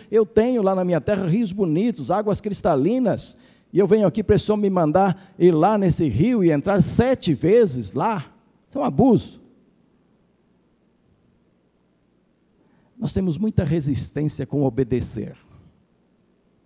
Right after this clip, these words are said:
É muito difícil obedecer, sobretudo a palavra de Deus.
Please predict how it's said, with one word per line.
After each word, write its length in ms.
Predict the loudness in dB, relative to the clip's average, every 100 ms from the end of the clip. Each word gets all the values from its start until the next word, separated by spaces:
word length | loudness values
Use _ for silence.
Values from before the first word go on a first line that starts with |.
| _ _ _
É 60 | -6
muito 240 | -6 -6
difícil 1000 | -8 -10 -8 -4 -4 -4 -20 -20 -20 -20 -20 _ _ _ _ _ _ _ _ -6
obedecer, 1000 | -2 0 0 -2 -4 -8 -8 -6 -6 -12 _ -20 -20
sobretudo 500 | -12 -8 -6 -4 -4
a 40 | -4
palavra 580 | -6 -6 -4 -4 -6 -8
de 100 | -8
Deus. 680 | -6 -6 -10 -20 -20 -20